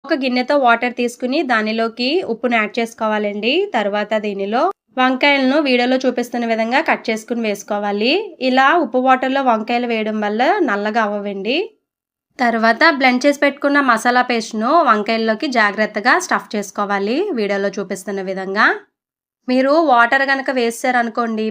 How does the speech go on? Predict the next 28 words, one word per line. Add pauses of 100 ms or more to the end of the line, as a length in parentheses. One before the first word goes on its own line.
(120)
బాగా
జారొచ్చేస్తుంది, (100)
మసాలా
అనేది
సరిగా
పట్టదు
వంకాయలకి,
కాబట్టి (120)
వాటర్
ఏమీ
వేయకుండానే (600)
మసాలా
పేస్ట్ని (100)
బ్లెండ్
చేసుకోవాలి. (760)
ఇలా
వంకాయలన్నీ
స్టఫ్
చేసుకుని (100)
పక్కన
పెట్టుకోవాలి. (220)
తర్వాత (220)
స్టవ్
మీద
ప్యాన్
పెట్టి (200)
హీట్
అయిన